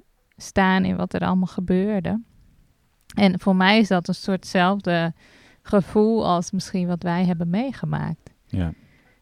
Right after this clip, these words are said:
Speaker 1: Hè, vanuit het religieuze
Speaker 2: Vanuit een,
Speaker 1: systeem.
Speaker 2: uit een religieuze groep stappen met een hele sterk wereldbeeld. Het gaat ook over wat is je wereldbeeld.
Speaker 1: Ja.
Speaker 2: Eh,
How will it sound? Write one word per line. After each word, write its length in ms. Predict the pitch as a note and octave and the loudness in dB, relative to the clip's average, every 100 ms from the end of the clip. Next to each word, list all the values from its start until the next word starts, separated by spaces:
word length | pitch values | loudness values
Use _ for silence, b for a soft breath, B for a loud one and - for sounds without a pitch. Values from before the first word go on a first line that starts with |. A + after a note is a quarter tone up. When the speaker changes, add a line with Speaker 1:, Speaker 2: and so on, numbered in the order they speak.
| _ | _
Speaker 1:
Hè, 180 | G3 A3+ | -2 -2
vanuit 400 | - F#3+ F3 F3 | -2 -2 0 -2
het 140 | F3+ F3+ | -2 -4
religieuze 480 | E3+ E3+ - F3 | -4 -6 -2 0
Speaker 2:
Vanuit 220 | F3+ A2 G#2 | 4 4 4
een, 60 | |
Speaker 1:
systeem. 320 | G2 F#2+ G2+ | 0 0 2
Speaker 2:
uit 140 | G#2 A2 | 4 4
een 100 | G#2 | 4
religieuze 1040 | G#2+ G#2 G2 G2 G2+ F2+ F2+ F2+ F2+ F2 | 2 2 2 2 2 2 -2 -2 -4 -4
groep 300 | F#2+ D#2+ B2 | -4 0 0
stappen 520 | - - F2+ - A2+ - b b b b _ | 0 -4 -4 -4 -6 -8 b b b b _
met 180 | F#2 | 0
een 80 | F#2 | 2
hele 440 | G2+ B2+ A#2+ G#2 G2 | 2 2 2 2 0
sterk 360 | - G#2+ G2+ | -2 0 0
wereldbeeld. 640 | F#2+ A#2 A#2+ F2+ E2+ D#2+ D#2 | 4 4 6 2 -2 -4 -4
Het 160 | A2+ | -6
gaat 160 | A2 G2 | -4 -4
ook 120 | A#2+ | 0
over 240 | A2 F#2+ G2+ | 0 0 0
wat 160 | A2 | 0
is 100 | G2+ | 0
je 120 | F#2 | -4
wereldbeeld. 880 | F2 A2 B2 A2 G#3 G2 G2+ G2+ G2+ _ | 2 4 4 2 2 4 4 2 -2 _
Speaker 1:
Ja. 60 | b b b b F2+ | b b b b -2
Speaker 2:
Eh, 220 | F2+ | 0